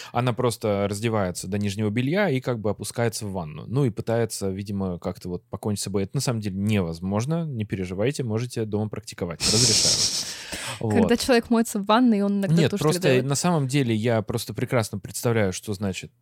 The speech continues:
Speaker 1: э, утопление. Как бы вы даже если утонете, как бы вас спасут, на
Speaker 2: Да,
Speaker 1: самом деле.
Speaker 2: Миша же топил уже <laughs> много
Speaker 1: Да,
Speaker 2: людей.
Speaker 1: да, и надо знать, как топить. Вот.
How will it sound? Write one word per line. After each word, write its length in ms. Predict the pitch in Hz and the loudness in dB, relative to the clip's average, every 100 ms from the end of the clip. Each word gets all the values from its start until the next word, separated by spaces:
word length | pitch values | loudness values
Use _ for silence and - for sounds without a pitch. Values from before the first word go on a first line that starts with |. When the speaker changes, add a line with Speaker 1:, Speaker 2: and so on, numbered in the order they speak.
| - | -16
Speaker 1:
э, 340 | - - - - | -12 -12 -10 -8
утопление. 640 | 104 - 135 202 220 143 | -4 -2 0 2 4 2
Как 200 | - 113 | 2 0
бы 120 | 101 | 2
вы 160 | 101 123 | 2 2
даже 280 | 104 107 101 | 2 0 0
если 400 | 104 98 - 101 | -2 -4 -4 -4
утонете, 580 | 92 104 175 190 - 127 | -4 -2 0 0 0 -2
как 140 | 117 | -4
бы 100 | 101 | -2
вас 160 | 101 123 | -2 -2
спасут, 640 | - - - - 82 - - - | -6 -10 -8 -8 -10 -14 -20 -10
на 100 | 196 | -2
Speaker 2:
Да, 80 | 233 | 4
Speaker 1:
самом 220 | 247 202 175 | 6 6 4
деле. 140 | 220 | 6
Speaker 2:
Миша 340 | 254 269 - | 6 6 4
же 300 | 208 214 208 208 | 2 4 4 2
топил 400 | 208 - 269 220 | -2 0 0 0
уже 320 | 175 185 180 | 0 2 2
<laughs> 0 | |
много 340 | 170 185 226 - - | 2 4 4 4 6
Speaker 1:
Да, 60 | |
Speaker 2:
людей. 400 | 254 247 233 233 - | 8 8 6 6 4
Speaker 1:
да, 280 | 262 123 110 | 4 2 0
и 80 | 113 | -2
надо 180 | 247 185 | -6 -6
знать, 260 | 135 117 - | -6 -6 -6
как 100 | 110 | -4
топить. 320 | 117 113 98 - - - | -2 -2 -6 -8 -20 -14
Вот. 400 | - 110 95 82 | -6 -2 -2 -2